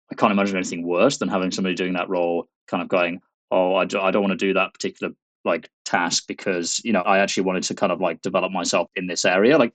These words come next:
you obviously need to support the career development of that person, but actually they need to just be able to kind of do the things that need doing and turn their hand to what needs doing. And that's, that's kind of the essence of the role. Um, the guy who we hired, um, Pavan, he's all of those things. He, he's,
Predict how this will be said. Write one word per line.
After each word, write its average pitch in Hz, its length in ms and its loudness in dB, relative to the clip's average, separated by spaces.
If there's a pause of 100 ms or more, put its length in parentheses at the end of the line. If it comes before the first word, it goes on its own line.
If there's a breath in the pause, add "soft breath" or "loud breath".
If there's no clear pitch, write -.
(160)
you 127 80 4
obviously 123 180 4
need 107 120 0
to 107 100 -8
support 101 420 -2
the 98 80 -4
career 98 240 -2
development 104 400 -2
of 98 80 -8
that 107 180 0
person, 170 420 -2 (120)
but 113 100 4
actually 104 400 0 (200)
they 110 100 4
need 120 180 4
to - 60 -8
just - 240 -8
be 92 100 -4
able 90 120 -4
to - 120 -14
kind 92 180 -4
of 82 80 -6 (160)
do 107 200 2
the 95 80 -2
things 95 260 0
that 95 140 -2
need 92 180 -4
doing 107 440 4
and 92 180 -6
turn 98 200 2
their 92 120 0
hand 98 220 -2
to - 80 -8
what 87 200 -4
needs 85 220 -8
doing. 90 340 0
And 90 140 -8
that's, - 320 -4
that's - 100 -12
kind 104 140 -2
of 92 40 -2
the 87 120 0
essence 87 400 -4
of - 120 -10
the 87 80 -6
role. 85 520 2 (400)
Um, 90 340 0 (680)
the - 60 -20
guy 92 200 2
who 92 100 -2
we 87 140 0
hired, 87 640 0
um, 82 220 -4
Pavan, 85 520 -2
he's 104 160 2
all 101 160 4
of 92 60 0
those 87 180 0
things. 98 160 0
He, 110 160 2
he's, 110 160 0